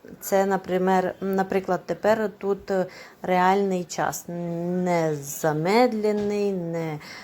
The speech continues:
прискорений, а реальний час, як то насправді було. Так я його, е,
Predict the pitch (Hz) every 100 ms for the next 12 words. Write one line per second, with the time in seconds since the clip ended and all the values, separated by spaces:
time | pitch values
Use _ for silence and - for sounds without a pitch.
0 | - - 165 160 - 175 220 254 247 226
1 | 208 185 165 180 170 170 160 175 165 156
2 | 151 - 196 202 185 175 175 170 175 160
3 | 156 - 165 160 156 143 143 160 143 -
4 | - - - - _ 180 185 - 170 160
5 | 156 175 180 175 - - -